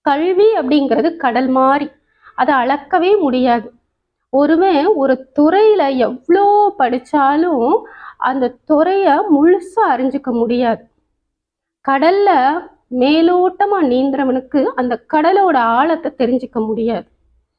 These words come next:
அதே மாதிரி கல்வி அதிகமா படிக்க படிக்க நம்ம இன்னும் கத்துக்க வேண்டியது நிறைய இருக்கு அப்படின்னு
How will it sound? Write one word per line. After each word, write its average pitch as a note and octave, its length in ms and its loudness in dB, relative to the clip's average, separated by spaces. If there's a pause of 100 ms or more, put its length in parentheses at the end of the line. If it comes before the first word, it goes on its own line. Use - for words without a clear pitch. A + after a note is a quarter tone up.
(240)
அதே B3+ 400 0
மாதிரி F#4 680 2
கல்வி F4 460 0
அதிகமா D#4 960 0
படிக்க D4 520 -2
படிக்க D4 720 -2
நம்ம B3 200 0
இன்னும் G4+ 540 2
கத்துக்க D#4+ 400 -2
வேண்டியது C#4 360 0
நிறைய D4 420 2
இருக்கு A#3 340 -2
அப்படின்னு C#4+ 360 0